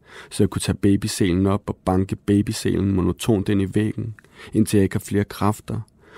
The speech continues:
Og så vil jeg kunne sove, og så vil jeg ikke behøve at tage pludselige armbøjninger,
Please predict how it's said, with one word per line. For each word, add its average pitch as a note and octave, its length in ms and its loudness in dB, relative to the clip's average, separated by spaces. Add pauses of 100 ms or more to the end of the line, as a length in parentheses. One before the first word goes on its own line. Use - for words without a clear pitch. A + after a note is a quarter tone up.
Og - 120 -4
så G#2 120 0
vil G#2 120 2
jeg G2+ 120 2
kunne - 140 -6
sove, G#2+ 520 0 (280)
og G#2+ 100 -8
så G#2+ 100 0
vil G2+ 100 2
jeg G2 80 4
ikke F#2+ 140 -2
behøve G#2+ 360 2
at G2 60 -2
tage - 200 -4
pludselige A2 500 0
armbøjninger, G#2 760 0